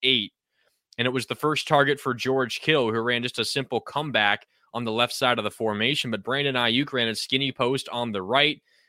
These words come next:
Deebo Samuel was out in the flat on the right side to take that corner away from Brandon Ayuk.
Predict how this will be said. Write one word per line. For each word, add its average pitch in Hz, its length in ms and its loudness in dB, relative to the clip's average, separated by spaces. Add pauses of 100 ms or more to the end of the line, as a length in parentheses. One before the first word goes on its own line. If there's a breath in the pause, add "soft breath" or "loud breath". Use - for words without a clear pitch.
(120)
Deebo 131 300 2
Samuel 143 440 0
was 123 140 -2
out 131 220 2
in 123 100 -6
the 110 80 0
flat 131 460 0
on 143 200 -6
the 139 100 -4
right 135 260 2
side 143 280 -2
to 127 80 -6
take - 380 -2
that 120 180 2
corner 135 480 -4
away 117 560 2
from 131 480 -6
Brandon 127 380 -4
Ayuk. 113 500 -2